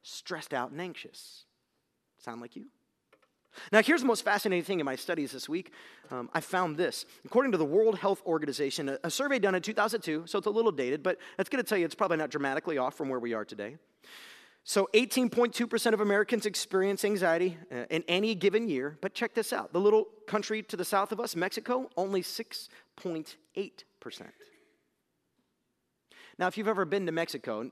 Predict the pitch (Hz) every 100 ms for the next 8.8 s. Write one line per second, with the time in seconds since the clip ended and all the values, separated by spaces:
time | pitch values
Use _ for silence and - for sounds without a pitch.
0 | - 151 196 - - - 214 220 156 160
1 | 123 131 123 127 147 131 131 120 156 160
2 | - 113 104 95 92 104 - - _ _
3 | _ _ - - 175 220 180 185 156 135
4 | 135 175 143 123 117 196 - - - -
5 | _ _ _ _ _ _ _ _ _ _
6 | 143 180 160 143 143 147 - 110 123 127
7 | - 196 - - - _ _ _ _ _
8 | _ _ _ - 135 165 135